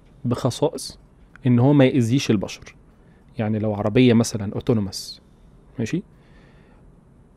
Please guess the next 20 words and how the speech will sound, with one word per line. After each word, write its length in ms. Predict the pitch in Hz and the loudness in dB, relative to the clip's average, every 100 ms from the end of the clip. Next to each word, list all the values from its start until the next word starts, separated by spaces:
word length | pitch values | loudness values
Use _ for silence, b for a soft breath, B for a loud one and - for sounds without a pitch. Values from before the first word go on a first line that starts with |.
| _ - | _ -4
autonomous 320 | 131 135 135 127 | 2 6 6 4
اللي 180 | 123 | 6
هي 100 | 131 123 - | 6 6 0
ذاتية 280 | 117 113 123 | 0 2 2
القيادة، 360 | 117 104 85 - - | 2 0 -2 -6 -18
عشان 220 | - 101 | -8 -4
نقرب 280 | 104 107 104 | 0 2 2
الموضوع، 420 | 98 127 117 - - - | 2 2 2 0 -6 -8
تمام؟ 280 | 113 110 139 - B B - | -2 0 0 -6 B B 2
ماشية 240 | 147 139 | 4 4
في 100 | 135 | 4
طريق 220 | - 110 - - _ _ _ - | 2 -2 -4 -20 _ _ _ -2
وقدامها 720 | 110 113 127 135 143 139 139 - _ _ - | 0 4 4 6 6 6 4 0 _ _ -4
إنسان. 280 | 117 - 101 - _ _ _ _ _ _ _ _ _ b b b b b _ _ - | -2 0 -4 -6 _ _ _ _ _ _ _ _ _ b b b b b _ _ -4
الإنسان 480 | 120 123 120 160 170 | 0 2 4 4 6
ده 200 | 127 110 - _ _ _ _ _ _ - | 6 2 -8 _ _ _ _ _ _ -2
ممكن 320 | 135 151 - | 2 4 4
العربية 400 | 120 101 107 135 | 2 2 4 6
دلوقتي 600 | 135 113 110 131 139 - - - - _ _ _ - - _ _ | 6 6 2 2 2 -10 -20 -20 -20 _ _ _ -20 -20 _ _
تخبطه، 340 | - - 123 | -8 -2 -2